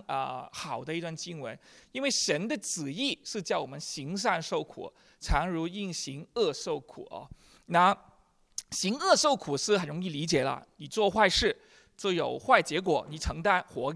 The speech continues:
我们叫活该，是吧？那行恶受苦是活该，那行善受苦呢，就是委屈咯，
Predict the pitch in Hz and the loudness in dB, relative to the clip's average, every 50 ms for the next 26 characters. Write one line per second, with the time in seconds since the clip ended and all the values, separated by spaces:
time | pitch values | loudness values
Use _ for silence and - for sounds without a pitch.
0 | 156 - _ - 135 135 143 147 143 135 - - 117 131 160 156 170 165 170 170 | -6 -10 _ -8 -8 -6 -4 -4 -4 -4 -4 -6 -12 -6 0 4 4 6 4 4
1 | - - - 160 151 139 113 120 - - - - - - - - 185 175 - - | 0 -2 -4 -4 -2 -2 -4 -6 -8 -12 -20 -20 -20 -8 -2 -2 0 0 0 0
2 | 180 196 - - 330 294 220 - - 254 - - - 147 - - 196 185 - 135 | -2 -2 -2 2 4 4 6 6 6 4 4 2 -4 -6 -2 -2 -2 -2 -2 -4
3 | 135 139 143 147 147 - - - - - - - 320 320 - - 208 247 285 - | -6 -4 -2 -4 -4 -4 -8 -20 -20 -2 2 2 2 2 2 -4 -6 0 4 4
4 | 359 339 302 - 349 349 302 202 - - 160 151 175 170 226 202 208 196 170 160 | 6 6 6 4 4 2 2 2 -2 -4 -2 0 0 0 -2 -2 -2 -2 -2 -4
5 | 131 113 - - - - 208 190 170 143 135 | -4 -4 -2 -2 -2 0 2 2 2 2 2